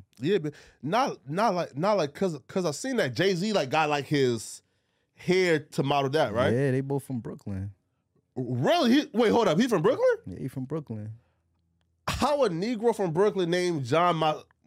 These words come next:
Speaker 2: I think he, I
Speaker 1: Basquiat?
Speaker 2: think he Haitian.
Speaker 1: Oh, he Haitian.
Speaker 2: And, and, and Hispanic, Haitian and Hispanic or something. I don't wanna be wrong. But
Speaker 1: Mm.
Speaker 2: one of them, yeah.
Speaker 1: That's probably why, right?
Speaker 2: Yup.
Speaker 1: Now listen, uh,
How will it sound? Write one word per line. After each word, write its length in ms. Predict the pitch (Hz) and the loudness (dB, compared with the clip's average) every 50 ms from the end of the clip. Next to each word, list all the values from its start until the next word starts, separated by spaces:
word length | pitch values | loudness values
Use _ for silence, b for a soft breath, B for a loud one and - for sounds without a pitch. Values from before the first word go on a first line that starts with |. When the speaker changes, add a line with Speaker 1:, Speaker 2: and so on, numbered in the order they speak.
| 117 117 104 104 - - - - | -14 -12 -12 -12 -12 -12 -10 -6
Speaker 2:
I 40 | 110 | -2
think 160 | 113 151 156 147 | -2 0 2 2
he, 40 | 151 | 2
I 40 | - | 2
Speaker 1:
Basquiat? 300 | 113 123 - 233 202 131 | 2 0 0 -2 -2 0
Speaker 2:
think 140 | 147 160 143 | 0 -2 -2
he 80 | 117 | -2
Haitian. 580 | 104 104 123 147 143 - - 123 120 113 113 113 - _ _ _ _ _ _ _ _ _ _ _ | -2 -2 -2 -4 -6 -6 -8 -8 -8 -8 -8 -10 -14 _ _ _ _ _ _ _ _ _ _ _
Speaker 1:
Oh, 320 | - 214 269 277 269 240 220 | 2 2 4 6 6 6 6
he 100 | 220 214 | 4 4
Haitian. 400 | 226 254 294 294 233 - - 127 | 4 4 4 2 2 0 0 2
Speaker 2:
And, 220 | 135 135 135 127 123 - | 2 2 2 0 -2 -4
and, 420 | 131 135 135 127 123 120 113 113 - | -4 -2 0 0 0 -2 -2 -4 -8
and 460 | - 131 131 135 135 127 127 123 117 110 | -8 -6 -4 -4 -2 -2 -2 -4 -4 -6
Hispanic, 640 | 101 120 - - - - 113 113 113 110 110 110 - 113 | -8 -10 -12 -12 -12 -10 -8 -8 -8 -8 -10 -12 -14 -14
Haitian 400 | 117 120 120 - - 127 135 - | -14 -14 -14 -14 -16 -16 -16 -14
and 100 | - - 131 | -14 -14 -14
Hispanic 520 | 135 - - - - 147 - - 127 123 | -16 -16 -18 -18 -16 -14 -12 -12 -12 -12
or 60 | - | -12
something. 280 | 117 - - 123 120 117 | -12 -10 -6 -6 -4 -2
I 40 | 131 | 0
don't 160 | 139 135 127 | 0 2 2
wanna 160 | 120 113 104 | 0 0 -2
be 80 | 101 101 | -2 -4
wrong. 300 | 98 101 95 92 92 95 95 - _ _ | -4 -4 -6 -6 -8 -12 -14 -18 _ _
But 100 | - 185 208 | -2 0 2
Speaker 1:
Mm. 640 | 220 220 226 220 214 196 175 147 131 107 87 78 | 2 2 2 4 4 4 2 2 0 -2 -4 -6
Speaker 2:
one 100 | 107 107 | -6 -4
of 100 | 104 101 | -4 -4
them, 100 | 98 95 95 | -4 -6 -6
yeah. 340 | 101 98 92 90 87 87 95 98 _ _ _ _ _ _ _ _ _ _ _ _ _ _ _ _ - | -6 -6 -6 -6 -8 -10 -14 -16 _ _ _ _ _ _ _ _ _ _ _ _ _ _ _ _ 0
Speaker 1:
That's 180 | 165 185 185 | 0 0 0
probably 240 | - 190 156 147 139 | 0 0 2 2 2
why, 200 | 127 127 120 113 | 2 2 2 2
right? 300 | 107 113 123 139 175 202 - - - - | 2 2 2 2 2 0 -4 -12 -14 -10
Speaker 2:
Yup. 300 | 101 101 107 110 107 - _ _ _ _ _ _ | -8 -6 -4 -6 -6 -8 _ _ _ _ _ _
Speaker 1:
Now 240 | - 156 170 180 175 | -4 0 0 2 2
listen, 440 | 175 196 208 202 - 147 123 104 98 117 - | 2 2 2 2 0 -2 -8 -10 -10 -6 -2
uh, 280 | 156 160 156 151 147 | 0 2 4 4 4